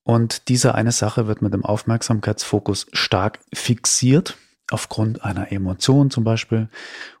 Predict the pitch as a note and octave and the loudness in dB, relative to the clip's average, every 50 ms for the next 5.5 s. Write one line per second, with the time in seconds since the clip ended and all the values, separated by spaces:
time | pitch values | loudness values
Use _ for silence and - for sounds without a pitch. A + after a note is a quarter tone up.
0 | _ _ - A2 A2 G#2+ G#2+ G2+ G2+ G2+ - - - G#2+ G2+ G#2 - G2 G2 G2 | _ _ 2 4 4 4 4 2 2 0 -4 -2 -4 -2 -2 0 0 -2 -2 -2
1 | - - - F#2 F#2 - - - - G#2 G2 G2 F#2 F#2+ F#2 - A2 A2+ A#2+ G#2+ | -2 -2 -2 -2 -4 -6 -8 -6 -6 -4 -4 -2 -4 -6 -4 0 2 4 4 4
2 | G#2 - - - - E2+ - - - - G#2+ A2 A2 - - - - - - - | 2 0 -2 -4 -6 -6 -6 -10 -8 -6 -4 -4 -4 -6 -8 -8 -8 -10 -10 -14
3 | - - - - - - - - - - A2+ G#2 G#2+ G#2 G2 F#2 - D#2 D2 - | -16 -10 -8 -8 -8 -8 -10 -12 -6 -4 -2 0 0 0 0 -2 -2 -4 -6 -6
4 | - - _ _ _ - - - G#2+ G#2+ G#2+ - A2 G#2 - - - A2 G2 - | -10 -14 _ _ _ -8 -2 0 0 2 2 2 2 2 2 2 2 2 2 2
5 | - A2 - - - G#2+ - - C#3+ - | -2 -6 -8 -8 -14 -16 -16 -18 -18 -20